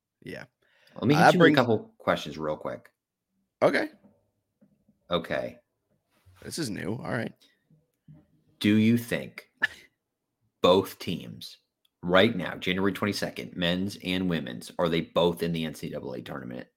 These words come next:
Speaker 2: come March?
Speaker 1: Yes.
Speaker 2: Yes. You think they're both winning the Sun Belt?
Speaker 1: I think, should I get real hot takey, or do I wanna be able to go back and, and clip this to put it on social and be like, "I was right"?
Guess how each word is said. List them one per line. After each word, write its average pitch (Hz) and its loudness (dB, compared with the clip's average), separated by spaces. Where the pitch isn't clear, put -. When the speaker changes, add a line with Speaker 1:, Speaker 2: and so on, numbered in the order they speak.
Speaker 2:
come 64 -10
March? - -14
Speaker 1:
Yes. 92 -2
Speaker 2:
Yes. - -8
You 82 -6
think 95 -4
they're 90 2
both 90 2
winning 98 -2
the 95 -4
Sun 69 -8
Belt? 58 -16
Speaker 1:
I - 4
think, 131 4
should 131 4
I 123 8
get 127 8
real 113 4
hot 123 6
takey, 139 2
or 113 6
do 104 4
I 101 6
wanna 107 2
be 107 0
able 101 2
to 98 -2
go 98 2
back 98 0
and, 92 -2
and 87 -6
clip - -4
this 90 -4
to - -8
put 104 -6
it 95 -2
on 90 -6
social 95 -4
and 82 -8
be 85 -6
like, 82 -6
"I 82 -4
was 90 -6
right"? - -10